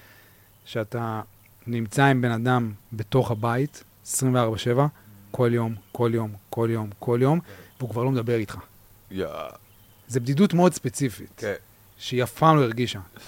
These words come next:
Speaker 2: וואו, כן.
Speaker 1: והם ביחד שבעים ומשהו שנה, כאילו. עכשיו, היא מתחילה להגיע לכל מיני רגשות שאף פעם לא ראינו אותה מגיעה אליהם.
Speaker 2: וואו,
Speaker 1: היא
Speaker 2: וואו,
Speaker 1: בוכה
Speaker 2: וואו.
Speaker 1: איתנו, והיא אומרת לנו שהיא בודדה, ושהיא עצובה,
Speaker 2: כן.
Speaker 1: וש-, ושהיא מתגעגעת אלינו, ו-
Speaker 2: כן,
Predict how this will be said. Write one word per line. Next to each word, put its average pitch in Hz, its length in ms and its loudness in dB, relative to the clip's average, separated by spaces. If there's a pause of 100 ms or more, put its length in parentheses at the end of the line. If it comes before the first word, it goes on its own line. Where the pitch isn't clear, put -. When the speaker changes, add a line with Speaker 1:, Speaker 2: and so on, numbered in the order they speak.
(200)
Speaker 2:
וואו, 85 280 -6 (260)
כן. 85 140 -10 (160)
Speaker 1:
והם 113 960 -6
ביחד 131 260 0
שבעים 127 240 -4
ומשהו 123 180 -6
שנה, 123 340 -6
כאילו. 98 160 -12 (1080)
עכשיו, 117 260 -2 (440)
היא 131 100 -2
מתחילה 135 360 4
להגיע 151 280 6
לכל 147 160 0
מיני 147 120 2
רגשות 147 520 4
שאף - 180 -6
פעם 139 220 4
לא 127 120 2
ראינו 131 220 0
אותה 120 200 -8 (640)
מגיעה 120 320 -2
אליהם. 98 240 -10
Speaker 2:
וואו, 92 380 2
Speaker 1:
היא - 80 -4
Speaker 2:
וואו, 87 100 0
Speaker 1:
בוכה 85 120 2
Speaker 2:
וואו. 143 60 6
Speaker 1:
איתנו, 139 640 2
והיא 113 100 -6
אומרת 127 280 -2
לנו 127 180 -2
שהיא 117 160 -4
בודדה, 117 460 -4
ושהיא 113 160 -8
עצובה, 123 480 -4 (360)
Speaker 2:
כן. 90 220 -8
Speaker 1:
וש-, 117 200 -8 (360)
ושהיא 113 220 -8
מתגעגעת 120 520 0
אלינו, 123 520 -2
ו- 110 240 -8
Speaker 2:
כן, 82 60 -10